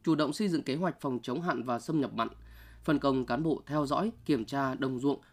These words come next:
củng cố bờ vùng, bờ thửa để tránh mất nước, gây thiếu nước cục bộ, tập trung cấp đủ nước gieo cấy vụ thu mùa, bảo đảm tiết kiệm hiệu quả, kiểm soát chặt chẽ độ mặn ở vùng ảnh hưởng chiều, xâm nhập mặn trước khi lấy nước,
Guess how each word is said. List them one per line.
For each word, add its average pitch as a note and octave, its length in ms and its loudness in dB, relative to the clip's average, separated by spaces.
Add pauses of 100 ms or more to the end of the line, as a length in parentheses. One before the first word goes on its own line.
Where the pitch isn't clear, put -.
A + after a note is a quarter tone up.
(100)
củng C3 220 4
cố C3 320 2
bờ C#3 180 2
vùng, B2+ 260 2
bờ B2 180 0
thửa B2 320 2
để A#2+ 260 0
tránh C#3 260 -4
mất G3 160 -2
nước, A3 220 4 (320)
gây C#3+ 220 6
thiếu C#3 200 0
nước G#3+ 180 0
cục - 160 -2
bộ, C3 220 4 (160)
tập F3 180 0
trung G3+ 180 4
cấp A#3+ 220 0
đủ C#3+ 180 4
nước F3+ 260 2
gieo D3 220 2
cấy C#3 280 0
vụ E3+ 200 0
thu D#3+ 120 0
mùa, C3+ 340 2
bảo B2 220 -2
đảm A#2 220 -2
tiết A#3+ 220 -6
kiệm D#3 180 0
hiệu B2+ 180 -2
quả, B2 220 0 (240)
kiểm D#3 180 4
soát B3 200 -4
chặt - 180 -4
chẽ G3 300 -2
độ C#3+ 160 4
mặn C3 220 0 (220)
ở C#3 140 0
vùng B2 380 0
ảnh C3 200 -2
hưởng B2 220 -4 (120)
chiều, B2+ 260 2 (220)
xâm G#3 240 4
nhập D#3+ 120 4
mặn C3 160 2 (120)
trước G#3 160 2
khi D#3 180 4
lấy C3+ 140 4
nước, G#3 240 4